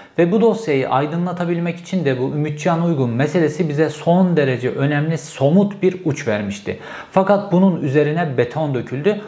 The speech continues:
Bugün o betonları beraber kırmaya başlayacağız. Ümitcan Uygun'un annesinin ortadan kaldırılmasıyla ilgili meselede. Ümitcan Uygun'un annesiyle ilgili konuşan,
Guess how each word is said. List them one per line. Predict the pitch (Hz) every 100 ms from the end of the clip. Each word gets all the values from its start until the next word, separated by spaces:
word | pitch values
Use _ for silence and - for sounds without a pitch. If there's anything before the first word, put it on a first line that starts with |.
| -
Bugün | 233 208
o | 170 139
betonları | 180 180 160 143 165 151
beraber | 151 143 127 127 -
kırmaya | - 117 110 110
başlayacağız. | 113 - 131 131 185 190 - - -
Ümitcan | 147 156 - - 123 107 104
Uygun'un | 143 156 123 110 98
annesinin | - 135 147 135 - 156 160 -
ortadan | 131 127 135 131 127 107
kaldırılmasıyla | 120 120 120 117 113 107 104 107 95
ilgili | - 170 135 165
meselede. | 156 135 127 110 110 104 101 - - - -
Ümitcan | 151 160 196 190 -
Uygun'un | 175 185 175 156 -
annesiyle | 127 135 139 139 - 185 165 123 -
ilgili | 135 139 135 143 151
konuşan, | 131 113 113 123